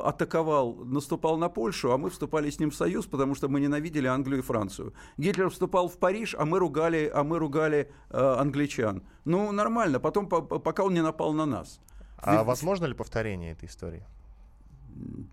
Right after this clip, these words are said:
Speaker 2: Говорят, история повторяется.
Speaker 1: Теоретически те-, те-, теория, история никогда не повторяется непосредственно. Она, как известно, кругами ходит. Но, в общем, в какой-то мере это возможно. Потому что, я еще раз повторяю,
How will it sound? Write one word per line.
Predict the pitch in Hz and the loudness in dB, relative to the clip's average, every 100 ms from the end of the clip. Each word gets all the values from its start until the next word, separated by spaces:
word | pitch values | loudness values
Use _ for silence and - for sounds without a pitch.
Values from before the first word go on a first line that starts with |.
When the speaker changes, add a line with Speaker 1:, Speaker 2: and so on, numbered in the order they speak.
| - | -6
Speaker 2:
Говорят, | 90 95 139 135 | -2 0 -2 -6
история | - 95 - | -8 -8 -8
повторяется. | - - 131 | -10 -4 0
Speaker 1:
Теоретически | 123 123 131 117 - - 135 | 0 0 -4 -4 -6 -4 -4
те-, | 131 | -4
те-, | - 123 | -4 -2
теория, | 143 147 - 127 | 0 0 0 -4
история | 135 151 147 | -4 0 0
никогда | 139 139 135 | 0 0 0
не | 135 | -2
повторяется | - 147 139 127 127 | -2 0 2 0 -2
непосредственно. | 139 - 151 208 214 - 113 95 87 - - - - | -4 -2 -2 0 0 -2 -4 -4 -8 -16 -20 -20 -10
Она, | - 120 127 | -2 0 0
как | 120 117 | -2 -4
известно, | 120 131 120 120 117 117 | -2 0 0 0 0 0
кругами | 131 147 185 139 | 0 0 0 0
ходит. | - 101 95 - - - | 0 -2 -2 -10 -20 -8
Но, | 117 123 113 | 0 2 2
в | 110 104 | 0 -2
общем, | - 143 | -2 -4
в | 131 | -2
какой-то | 135 - 107 - | -2 -2 -4 0
мере | 123 123 127 | 2 2 0
это | 143 | 0
возможно. | 156 139 147 175 147 - - - | 0 0 0 -2 -4 -8 -12 -12
Потому | - 117 123 | -4 -2 -2
что, | 127 | 0
я | 135 | 0
еще | 139 180 | 2 0
раз | 151 | 0
повторяю, | 120 - 113 90 87 | -4 -2 -2 -2 -6